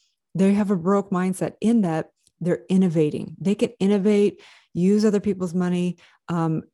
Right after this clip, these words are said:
meaning getting leverage from banks, things or whatever, or investors to understand how they can do it with little bit amount of money, right? So it's different than, say,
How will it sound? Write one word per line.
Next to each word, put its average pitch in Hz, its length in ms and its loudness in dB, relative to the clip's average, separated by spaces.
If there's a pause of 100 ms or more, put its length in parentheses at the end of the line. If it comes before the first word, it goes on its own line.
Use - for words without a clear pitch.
(220)
meaning 175 380 0
getting 180 220 2
leverage 160 280 -2
from 165 160 -6
banks, 160 320 -6
things 160 180 -6
or 160 80 -2
whatever, 156 300 -2
or 165 160 -2
investors 160 640 -2
to - 200 -10
understand 180 440 -2
how 190 160 -2
they 240 100 0
can 247 160 -2
do 170 160 0
it 170 160 -2 (840)
with 170 200 -2
little 170 400 2
bit 165 220 -6 (180)
amount 160 280 -2
of 151 60 -2
money, 165 320 -6 (220)
right? 185 320 2 (340)
So 202 140 0
it's 190 140 -2
different 247 380 -2
than, 180 200 0
say, 165 500 -2